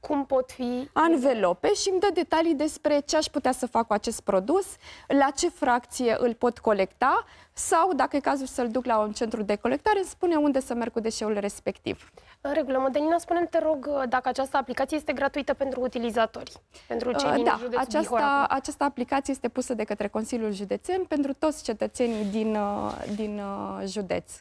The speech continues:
Speaker 1: Și poate fi adaptată și la alte județe, asta în poveste,
Speaker 2: Uh,
Speaker 1: nu?
Speaker 2: categoric. Și nu doar în România,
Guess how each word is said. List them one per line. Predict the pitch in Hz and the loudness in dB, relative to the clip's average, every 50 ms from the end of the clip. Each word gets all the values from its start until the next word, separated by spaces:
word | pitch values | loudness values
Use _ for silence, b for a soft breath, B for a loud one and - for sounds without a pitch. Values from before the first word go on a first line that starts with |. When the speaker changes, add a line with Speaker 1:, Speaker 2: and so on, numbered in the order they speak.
| B B B B B | B B B B B
Speaker 1:
Și | B - - 262 | B -4 -4 -4
poate | - - 285 302 311 339 | 0 2 2 2 2 2
fi | 311 - 285 | 0 2 2
adaptată | 277 254 262 247 - 262 247 277 311 | 2 2 2 0 0 0 0 0 0
și | 285 - | -2 0
la | 320 311 | 0 2
alte | 294 302 - 311 | 2 0 0 -2
județe, | 277 - 254 226 226 208 - 233 | -4 -2 -2 -4 -4 -4 -2 -4
asta | 220 - 233 | -4 -2 -2
în | 214 | -4
poveste, | 208 - 208 202 220 220 - - 220 | -4 -4 -8 -8 -8 -10 -10 -8 -8
Speaker 2:
Uh, | 202 | -6
Speaker 1:
nu? | 254 247 254 | -4 -4 -2
Speaker 2:
categoric. | 349 392 285 254 - 262 185 170 165 - - - _ - - - | 0 0 0 2 2 2 0 2 0 -2 -2 -6 _ -16 -20 -16
Și | - - - 262 | -12 -10 -8 -6
nu | 247 247 247 254 233 | -4 -2 -2 -2 0
doar | 214 214 208 202 | 0 0 2 2
în | 196 190 | 2 0
România, | 190 190 190 202 226 269 302 277 262 | -2 -2 -4 -2 -2 -2 -2 -2 -2